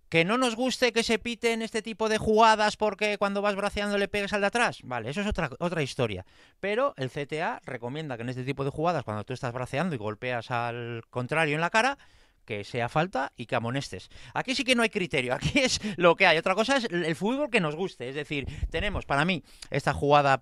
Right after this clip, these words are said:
eh, polémica porque para mí hay falta previa. Aquí no hay polémica porque esto es una jugada que, que, que hay que pitar falta. Y luego la última. La última, la de la mano, depende de la perspectiva que cojas.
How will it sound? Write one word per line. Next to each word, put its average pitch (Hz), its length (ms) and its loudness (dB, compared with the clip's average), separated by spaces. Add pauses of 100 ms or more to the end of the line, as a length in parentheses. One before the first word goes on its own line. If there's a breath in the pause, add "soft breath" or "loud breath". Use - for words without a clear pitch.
eh, 131 440 2 (180 loud breath)
polémica 143 400 2
porque 120 200 -4
para 110 180 -2
mí 120 80 -2
hay 110 100 -2
falta 127 300 -4
previa. 285 400 4 (1500 loud breath)
Aquí 127 360 4 (100)
no 135 240 -10
hay 117 60 -8
polémica 120 560 -8
porque 110 240 -10
esto 104 160 -10
es - 80 -12
una 101 160 -6
jugada 104 480 -4
que, 92 160 -6
que, 90 140 -10
que 104 100 -10
hay 95 60 -12
que 92 100 -8
pitar 95 240 -8
falta. 175 380 -2 (320 loud breath)
Y 135 120 -4
luego 139 260 2
la 131 80 6
última. 117 440 0 (320 loud breath)
La 120 140 2
última, 151 320 2
la 147 100 4
de 143 80 4
la 147 100 4
mano, 214 340 2
depende 214 480 2
de 240 40 2
la 180 120 0
perspectiva 156 560 -4
que 123 140 -10
cojas. 240 440 -6